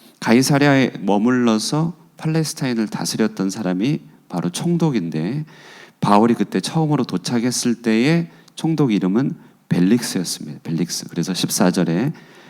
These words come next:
벨릭스라고 하는 인물이 나옵니다. 그런데 이 벨릭스에게서 바울이 이 년 동안에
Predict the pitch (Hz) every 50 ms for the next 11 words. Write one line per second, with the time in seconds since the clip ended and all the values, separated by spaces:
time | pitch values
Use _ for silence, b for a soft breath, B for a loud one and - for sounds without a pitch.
0 | B B - - - 92 95 107 113 110 - - - - 98 87 90 85 85 82
1 | 78 78 76 78 76 73 - 80 76 78 80 78 69 - 73 - _ _ _ _
2 | _ _ _ _ _ _ _ _ _ _ _ _ _ _ _ - B B B B
3 | B B B B B B 139 135 135 123 117 123 110 85 113 98 107 117 139 135
4 | - - - - 120 113 101 92 98 90 - - 147 127 92 - - 92 92 92
5 | 92 92 127 127 95 - - - - 98 101 104 113 131 139 139 143 139 - 113
6 | 104 95 92 87 85 82 85 110 135 151 156